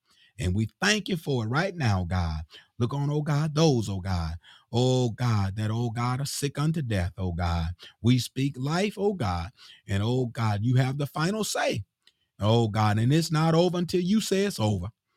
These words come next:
And, Father, we thank you. We forever give you praise. Oh, God, let our soul be right with thee, God. Oh, God, that we might be pleasing in your sight.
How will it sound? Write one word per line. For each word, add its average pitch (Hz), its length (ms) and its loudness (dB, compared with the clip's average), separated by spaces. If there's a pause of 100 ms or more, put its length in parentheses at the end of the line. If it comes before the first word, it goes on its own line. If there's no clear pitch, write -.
(260)
And, 98 120 0
Father, 110 240 0
we 120 140 -2
thank 135 300 2
you. 135 60 -2
We 135 100 0
forever 139 240 0
give 143 220 -2
you 156 80 -2
praise. 92 500 -2 (360)
Oh, 107 140 2
God, 98 220 0
let 107 160 0
our 120 160 0
soul 151 320 2
be 165 160 0
right 175 240 -2
with 208 160 -6
thee, 127 200 0
God. 90 340 -2 (1080)
Oh, 107 240 2
God, 90 380 -2
that 104 60 -6
we 104 160 -2
might 107 240 -2
be 113 100 -2
pleasing 117 460 0
in 117 120 -2
your 113 120 -2
sight. 80 380 -4